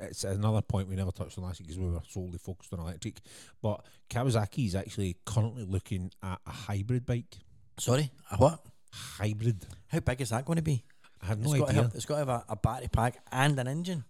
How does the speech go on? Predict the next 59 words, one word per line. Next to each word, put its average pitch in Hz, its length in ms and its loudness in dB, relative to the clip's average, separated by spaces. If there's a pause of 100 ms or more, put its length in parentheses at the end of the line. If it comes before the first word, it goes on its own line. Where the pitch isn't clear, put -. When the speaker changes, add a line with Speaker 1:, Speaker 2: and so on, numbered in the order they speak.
Speaker 1:
I 98 40 -8
don't 120 160 2
know 113 60 2
how - 200 0
they're 98 280 2
gonna 117 60 -2
Speaker 2:
How 117 60 4
Speaker 1:
do 113 60 0
Speaker 2:
the - 60 0
Speaker 1:
it. 131 60 4
Speaker 2:
hell's 131 120 0
that? 120 140 -2
I 135 40 -6
mean, 143 180 2 (220)
Speaker 1:
No 143 80 -2
Speaker 2:
uh, 135 80 -2
Speaker 1:
idea. 139 240 -4 (300)
Speaker 2:
you 190 100 2
know 226 80 4
when 202 120 6
you 127 60 2
get 127 120 2
a 101 40 -4
hybrid 110 340 0
car 131 320 0
and 107 280 0
you've 101 100 4
not 110 120 8
got 113 80 0
a 92 60 -4
Speaker 1:
I - 20 -2
know. 131 140 2
Speaker 2:
boot - 80 -12 (120)
because 113 300 -6
Speaker 1:
I - 20 0
know. 156 60 0
Speaker 2:
the 175 60 -4
battery's 143 320 -2
in 120 40 -4
the 104 80 -2
boot 139 220 -2
because 120 220 -4
the 113 60 -2
engine's 127 220 -2
in 117 100 -4
the, 104 100 -6 (240)
Speaker 1:
I - 20 -4
know. 101 60 -2
Speaker 2:
in - 60 0
the 98 60 -4
front? 220 280 -4 (140)
Speaker 1:
I - 40 -6
know. 170 120 -4 (300)
Speaker 2:
What's - 140 -10
that 139 160 -4
gonna 294 120 0
be? 277 240 0
Speaker 1:
I 82 80 -4
know. 135 180 0